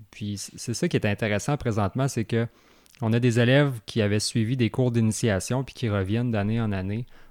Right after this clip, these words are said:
pour, euh, parce qu'ils ont vraiment pogné la piqûre. Puis c'est là que je vois un peu l'effet du podcast, là. Euh, le monde suit le cours, puis là, on les envoie vers le podcast. Ils peuvent continuer leur, euh, de, d'apprendre de leur côté, puis ensuite, ils reviennent nous voir. Fait qu'on tient,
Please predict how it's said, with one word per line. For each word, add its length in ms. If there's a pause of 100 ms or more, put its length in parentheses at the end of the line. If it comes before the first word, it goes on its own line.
(140)
pour, 440
euh, 120
parce 180
qu'ils 140
ont 80
vraiment 280
pogné 280
la 100
piqûre. 400
Puis 80
c'est 140
là 120
que 140
je 100
vois 140
un 100
peu 200
l'effet 360
du 120
podcast, 580
là. 180 (440)
Euh, 560 (500)
le 140
monde 200
suit 160
le 160
cours, 340 (240)
puis 160
là, 140
on 80
les 180
envoie 260
vers 140
le 100
podcast. 520
Ils 20
peuvent 220
continuer 580
leur, 420
euh, 380 (300)
de, 180
d'apprendre 540
de 80
leur 180
côté, 460
puis 100
ensuite, 320
ils 140
reviennent 420
nous 80
voir. 400
Fait 140
qu'on 340
tient, 640